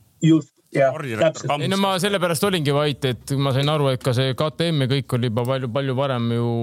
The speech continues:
Speaker 3: äh, kokku lepitud, et selles mõttes, kui kõik on oma hea sõna andnud, siis pole mõtet pärast enam vehkida,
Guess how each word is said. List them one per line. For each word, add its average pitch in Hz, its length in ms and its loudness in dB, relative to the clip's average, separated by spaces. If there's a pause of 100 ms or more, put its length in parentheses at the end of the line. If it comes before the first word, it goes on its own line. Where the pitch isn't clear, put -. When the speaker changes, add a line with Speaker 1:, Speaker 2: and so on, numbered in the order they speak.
(140)
Speaker 3:
äh, 117 480 0
kokku 143 240 0
lepitud, 127 480 -2
et 113 100 -2
selles 123 300 -2
mõttes, 120 240 0
kui 127 160 0
kõik 139 320 0
on 131 140 2
oma 135 180 2
hea 156 140 0 (100)
sõna 135 160 0
andnud, 131 240 0
siis - 240 -6
pole 120 240 0
mõtet 127 320 -2
pärast 123 320 -2
enam 113 160 -2
vehkida, 110 460 -2